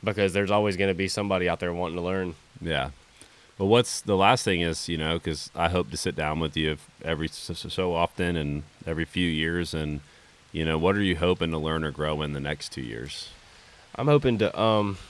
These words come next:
Speaker 1: I don't know. I'm hoping to find ways to, uh,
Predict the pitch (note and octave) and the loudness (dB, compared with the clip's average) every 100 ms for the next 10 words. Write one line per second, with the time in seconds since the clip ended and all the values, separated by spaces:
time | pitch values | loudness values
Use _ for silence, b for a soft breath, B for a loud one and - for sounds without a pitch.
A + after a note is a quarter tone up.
0 | B B B - - - - - - - | B B B -20 -20 -18 -18 -18 -20 -20
1 | B B B B B B - - A2 A2 | B B B B B B -8 0 4 4
2 | A2+ A2+ C#3+ D#3 D3 B2+ A#2 G2+ G#2+ A2 | 4 2 4 4 4 0 -2 0 2 2
3 | G#2+ G#2 G#2 G#2 G2+ - - A2+ F2 G2 | 2 4 4 4 0 -4 -2 -2 0 2
4 | G2+ F#2+ | 2 2